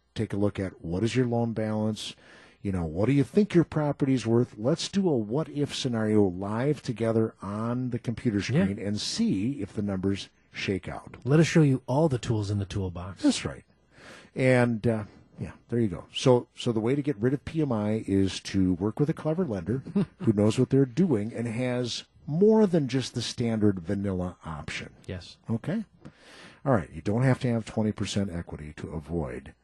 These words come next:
Speaker 1: paying private mortgage insurance on a monthly basis. Okay, so,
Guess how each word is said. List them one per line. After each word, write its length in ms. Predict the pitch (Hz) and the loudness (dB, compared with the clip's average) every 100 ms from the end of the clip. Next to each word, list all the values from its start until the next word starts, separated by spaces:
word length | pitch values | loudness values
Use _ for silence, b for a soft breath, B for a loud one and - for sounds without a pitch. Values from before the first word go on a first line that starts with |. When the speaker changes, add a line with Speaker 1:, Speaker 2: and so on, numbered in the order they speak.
| _ - | _ -10
Speaker 1:
paying 360 | 95 78 71 - | -8 -8 -12 -16
private 380 | - 85 85 82 _ _ _ _ _ _ _ | -10 -8 -8 -12 _ _ _ _ _ _ _
mortgage 300 | 127 131 90 | 2 2 0
insurance 460 | 82 76 80 78 - | -8 -10 -8 -8 -10
on 160 | 87 87 | -8 -6
a 60 | |
monthly 340 | 82 73 - 71 | -6 -8 -10 -10
basis. 580 | - 62 - 52 - - B B B - | -8 -8 -10 -12 -14 -16 B B B 2
Okay, 260 | 165 - - B B B B | 2 2 -10 B B B B
so, 460 | - 165 160 160 | 6 10 12 10